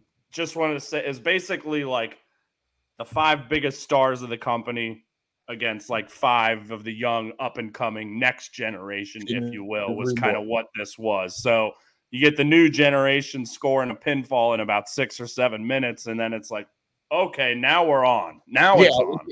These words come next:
Speaker 2: you, the old guard, you could see, like, Shoko was
Speaker 1: They're
Speaker 2: like,
Speaker 1: kinda
Speaker 2: "Oh,
Speaker 1: just
Speaker 2: this
Speaker 1: fucking
Speaker 2: is"
Speaker 1: around at the beginning, and then, yeah, they get that. Well, it was like a roll-up, right?
Speaker 2: Yeah,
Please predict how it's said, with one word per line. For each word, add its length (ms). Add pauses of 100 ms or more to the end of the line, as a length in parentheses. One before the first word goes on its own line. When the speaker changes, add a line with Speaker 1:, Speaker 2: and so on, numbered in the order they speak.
Speaker 2:
you, 180 (140)
the 160
old 320
guard, 320
you 80
could 160
see, 280
like, 300
Shoko 840
was 160
Speaker 1:
They're 120
Speaker 2:
like, 120
Speaker 1:
kinda 280
Speaker 2:
"Oh, 20
Speaker 1:
just 160
Speaker 2:
this 100
Speaker 1:
fucking 300
Speaker 2:
is" 80
Speaker 1:
around 540
at 100
the 80
beginning, 680
and 140
then, 440
yeah, 240
they 140
get 240
that. 180
Well, 80
it 20
was 100
like 120
a 80
roll-up, 500
right? 300 (340)
Speaker 2:
Yeah, 380